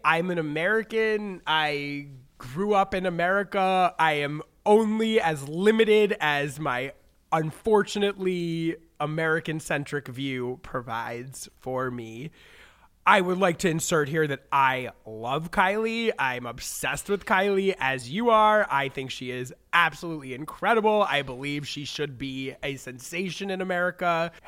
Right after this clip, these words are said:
I think it is sacrilege that we have not elevated her as a society into this upper echelon of pop stars.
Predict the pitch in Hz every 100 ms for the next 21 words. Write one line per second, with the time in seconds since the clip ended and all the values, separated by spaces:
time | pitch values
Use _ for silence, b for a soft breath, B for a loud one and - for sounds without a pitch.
0 | B 151 156 147 139 131 - - - 196
1 | 165 - 196 190 196 185 170 143 139 143
2 | 143 135 127 127 151 - 147 127 131 165
3 | - _ _ - 220 240 220 226 233 240
4 | 226 220 226 214 208 208 202 214 214 214
5 | 220 226 226 220 226 226 220 214 - -
6 | 196 196 214 202 202 208 202 208 208 196
7 | 196 208 196 196 196